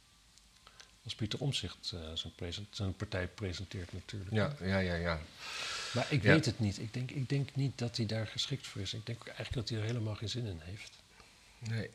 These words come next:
Speaker 2: maar die was ook, die was ook wel weer, eh, goed bezig deze week in de Kamer.
Speaker 1: Ja.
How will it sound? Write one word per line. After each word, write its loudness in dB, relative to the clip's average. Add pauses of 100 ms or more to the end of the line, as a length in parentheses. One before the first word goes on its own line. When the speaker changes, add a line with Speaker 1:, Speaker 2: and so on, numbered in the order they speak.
Speaker 2:
maar 6
die 6
was 0
ook, -2
die 2
was 2
ook 0
wel 0
weer, 2
eh, 4 (760)
goed -2
bezig 2
deze 0
week 0
in -6
de -6
Kamer. 0
Speaker 1:
Ja. -2